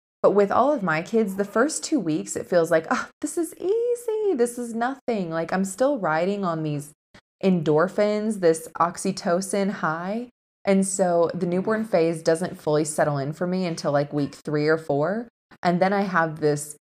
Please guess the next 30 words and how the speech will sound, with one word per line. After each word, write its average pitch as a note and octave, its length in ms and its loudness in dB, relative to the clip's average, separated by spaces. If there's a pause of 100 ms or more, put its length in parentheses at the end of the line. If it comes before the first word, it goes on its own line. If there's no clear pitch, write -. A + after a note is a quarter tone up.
(460)
really A#3 500 0
big, F#3+ 540 0
like, D#3+ 680 -2
cliff F#3+ 480 0
moment E3+ 500 -2
where D#3 180 2
I D#3+ 100 0
just D3+ 380 -2 (260)
come D#3+ 320 0
right D3+ 380 2
off D3+ 480 2
and D#3+ 280 0
realize, D3+ 500 2
"Wow, D3 340 2
I D3+ 140 0
am D3+ 280 -2
exhausted." C#3+ 1500 -2 (640)
And A3 300 2
then B3+ 600 0
you F#3+ 140 -4
kind F#3 320 -2
of, A3+ 80 -2
like, G3+ 200 0
bounce G3 320 -2
back, F#3+ 400 -2
you D3+ 80 -2
accept - 480 -6
your A#3 100 -6
new B3 120 -6
reality, G3+ 840 -2